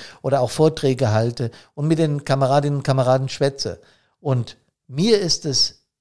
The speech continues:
wirklich wichtig, dass wir wieder vermehrt Kameradschaft üben. Auch diese Pandemie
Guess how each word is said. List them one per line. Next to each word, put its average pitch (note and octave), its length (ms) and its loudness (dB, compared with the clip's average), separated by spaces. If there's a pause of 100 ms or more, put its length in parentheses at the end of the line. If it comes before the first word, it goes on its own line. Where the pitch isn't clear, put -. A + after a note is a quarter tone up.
(140)
wirklich D#3+ 840 0
wichtig, B2+ 500 -6
dass - 200 -4
wir A#2+ 160 0
wieder D3 260 2
vermehrt A#2 560 0
Kameradschaft A#2 720 -2
üben. F#2 380 -16 (320)
Auch F3+ 240 6
diese F3+ 320 0
Pandemie D#3 920 0